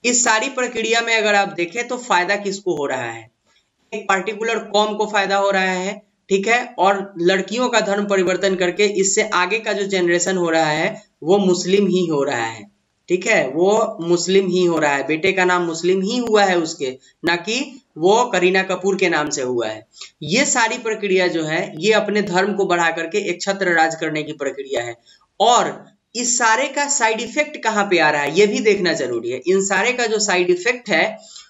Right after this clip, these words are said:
वो आपको कहीं ना कहीं से पूरी तरीके से समाज के ऊपर आ रहा है, एक particular समाज के ऊपर भद्दा बनते जा रहा है। जैसे कि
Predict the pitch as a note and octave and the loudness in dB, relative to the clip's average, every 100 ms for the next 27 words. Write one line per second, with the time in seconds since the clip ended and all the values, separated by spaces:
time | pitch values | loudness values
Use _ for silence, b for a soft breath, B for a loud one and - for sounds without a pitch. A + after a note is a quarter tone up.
0 | _ D#3+ F#3+ D4 D4 - F3+ F3 - F#3 | _ -6 2 4 4 2 0 0 -4 -14
1 | G#3+ G3+ G#3 A#3 A3 G#3 G#3 G3+ - G#3 | -10 -4 -2 -2 -2 0 0 -2 -4 -4
2 | A3 G#3+ G#3 G3 G3+ A3+ G3+ F3 F3+ F3 | -2 2 2 2 0 -2 0 4 2 0
3 | D#3 C#3 C3+ A#2 A2 G#2 G#2 b b - | -6 -4 -2 -2 -4 -8 -16 b b 2
4 | G#3+ A3 A3 G3 A3+ G#3+ A3+ A#3 G#3+ G3 | 2 2 -2 -2 -2 -6 -4 -2 -2 0
5 | G3+ G3+ G#3 G3+ G#3 G3 G3 D#3 G3+ F#3+ | 0 2 2 4 2 0 -2 0 0 0
6 | F3 F3 D#3 D3 C#3+ C3+ E3 G#3 B _ | -2 -4 -2 0 0 -2 -4 -8 B _
7 | C#3+ F3+ F3+ F#3+ - | -2 0 2 -2 -2